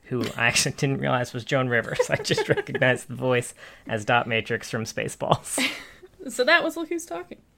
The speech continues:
Speaker 2: So did you, you enjoyed this, huh? You enjoyed yourself?
Speaker 1: I did enjoy myself, yeah.
Speaker 2: Yeah.
Speaker 1: I, I know we had talked last week about, like, having to cleanse the palate, basically,
Speaker 2: <laughs>
Speaker 1: with a
Speaker 2: We
Speaker 1: comedy that was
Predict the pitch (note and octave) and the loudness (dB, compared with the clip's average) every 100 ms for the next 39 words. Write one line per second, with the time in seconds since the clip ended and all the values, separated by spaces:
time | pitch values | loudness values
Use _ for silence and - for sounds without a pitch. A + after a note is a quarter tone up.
0 | _ _ _ - B3 B3 C4+ C4+ - C4+ | _ _ _ -8 -6 -2 -2 -2 -2 2
1 | C#4 D4 C4+ F#3 - - - A3+ A3+ B3+ | 2 4 4 2 -2 -6 -8 -6 -4 -6
2 | A3 G3+ G3 G3 G#3 A#3 A#3+ - F3 D#3 | -4 -4 -4 -6 -8 -8 -10 -2 0 4
3 | F3 C#4 D3+ - G1+ - - - - - | 2 2 -2 -6 -8 -10 -12 -10 -6 -4
4 | A2+ B2 - - _ A#2+ C#3 D3+ C3+ C3 | -2 -4 -4 -18 _ -2 0 0 0 -2
5 | B2 A#2+ - A#2+ A#2+ - A#2 B2 A2 G#2 | -4 -4 -4 -4 -4 -6 -8 -6 -4 -2
6 | G#2 - A#2 G#2+ G#2 - A2 G2+ G#2+ A2+ | -4 -6 -6 -4 -8 -8 -6 -4 -6 -10
7 | _ _ _ _ _ _ - C#3+ C3+ B2+ | _ _ _ _ _ _ -6 0 2 0
8 | B2+ G2+ - B2+ C3 C3+ - - C#3 C3+ | -4 -6 -4 0 0 0 -4 -8 -2 0
9 | C3 - C#3 C3+ B2+ A#2 C3+ - C3+ B2 | -2 -2 0 0 0 -2 -2 -2 2 2
10 | A#2+ A#2 A2 A2 G#2 G2+ - | 2 0 -2 -2 -2 -4 -6